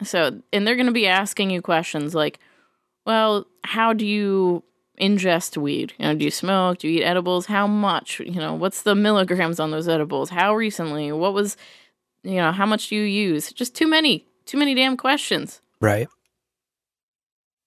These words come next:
Speaker 1: It's Shut the Fuck Up Friday every day.
Speaker 2: <laughs> That's
Speaker 1: Just say
Speaker 2: right.
Speaker 1: no. <laughs>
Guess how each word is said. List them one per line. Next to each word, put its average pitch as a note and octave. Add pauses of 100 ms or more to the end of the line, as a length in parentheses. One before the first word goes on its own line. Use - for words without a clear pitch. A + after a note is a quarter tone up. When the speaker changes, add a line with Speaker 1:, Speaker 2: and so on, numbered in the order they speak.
(120)
Speaker 1:
It's B3+
Shut C4
the C4
Fuck B3
Up B3
Friday B3
every B3+
day. D#3+ (100)
Speaker 2:
<laughs> - (240)
That's A2+
Speaker 1:
Just A2
say G#2+
Speaker 2:
right. G2
Speaker 1:
no. D3 (460)
<laughs> A#3+